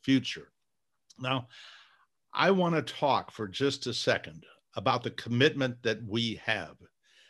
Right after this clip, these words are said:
the commitment that is in the mission statement that we developed back in two thousand twelve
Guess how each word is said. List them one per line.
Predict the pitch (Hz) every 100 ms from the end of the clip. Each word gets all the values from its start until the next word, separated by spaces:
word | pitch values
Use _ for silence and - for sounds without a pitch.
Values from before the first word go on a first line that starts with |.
| _
the | -
commitment | - 139 139 117 175 170
that | 120 110
is | 110 95 -
in | 160 175 175
the | 147
mission | 139 151 - 139
statement | 120 - 143 147 156 156
that | 123
we | 123
developed | 113 120 123 135 151 - 117
back | 113 123 131
in | 104
two | - 135
thousand | 139 127 131 117 101 92
twelve | - 180 156 120 135